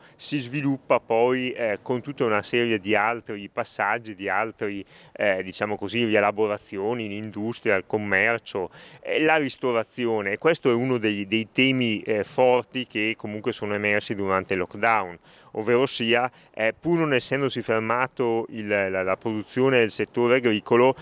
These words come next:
il settore agricolo ha patito tantissimo, eh, per la chiusura di ristoranti, eh, della ristorazione, eh, degli alberghi e, e anche dell'export. Ehm, teniamo presente che i, nei consumi nazionali circa il trentacinque per cento è rappresentato da consumi extradomestici,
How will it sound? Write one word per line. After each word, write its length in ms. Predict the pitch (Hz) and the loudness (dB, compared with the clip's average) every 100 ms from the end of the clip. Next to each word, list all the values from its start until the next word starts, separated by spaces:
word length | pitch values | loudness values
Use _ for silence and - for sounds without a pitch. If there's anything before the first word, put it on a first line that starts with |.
| - | -6
il 100 | - | -6
settore 340 | 107 120 - 123 | -2 0 6 6
agricolo 440 | 117 131 143 120 | 6 4 4 6
ha 140 | 98 95 | 6 2
patito 400 | 104 - 143 110 | -6 -12 -10 -6
tantissimo, 800 | 120 120 113 101 - 113 120 135 - - | -6 -6 -10 -12 -10 -4 -4 -4 -10 -8
eh, 220 | - 107 - | 0 0 2
per 240 | 131 135 | 2 2
la 120 | 127 | 0
chiusura 600 | - 127 98 117 120 131 | -4 -10 -12 -10 -2 0
di 140 | 110 101 | 0 -4
ristoranti, 960 | 101 - 104 113 127 123 117 127 127 - - | -6 -4 -2 0 0 -2 -6 -8 -8 -10 -18
eh, 380 | - 104 101 98 90 | -8 0 2 0 0
della 400 | 107 98 95 92 | -2 2 2 2
ristorazione, 1120 | 98 - 104 98 90 - 127 131 127 120 120 - - - | -2 -4 -2 -2 -4 0 4 4 4 2 0 -6 -20 -2
eh, 160 | 104 | 0
degli 220 | 101 110 104 | 0 2 0
alberghi 800 | 101 101 131 131 123 107 123 120 - - | 0 0 2 0 -4 -8 -10 -10 -16 -14
e, 240 | - 123 - | -2 -2 2
e 120 | 151 | 2
anche 300 | 151 170 151 | 2 0 -4
dell'export. 920 | 117 113 147 - - 101 90 - 95 - | -2 0 -2 -6 -8 -8 -8 -10 -12 -10
Ehm, 240 | 104 101 | -12 -12
teniamo 320 | - 123 139 | -6 -2 0
presente 480 | - 117 127 156 160 | 2 2 0 -2 -4
che 120 | - | -2
i, 220 | 110 107 | 0 0
nei 180 | 110 113 | -2 -4
consumi 460 | - 123 110 156 139 | 0 -2 -2 -2 2
nazionali 580 | 113 - 127 120 135 135 | 0 0 0 2 0 -2
circa 340 | - 120 117 | -4 -2 0
il 80 | 98 | 0
trentacinque 600 | 110 107 107 - 135 117 | -2 -2 -4 -4 2 4
per 180 | 139 139 | 4 2
cento 420 | - 104 104 131 | 0 -2 0 2
è 20 | |
rappresentato 560 | 113 104 101 101 110 123 | 2 0 -4 -4 -4 -4
da 100 | 110 | -4
consumi 460 | 104 98 131 127 | -6 -6 -4 0
extradomestici, 960 | 110 - 107 101 113 131 - 104 - | 0 0 -4 -2 0 -2 -4 -14 -16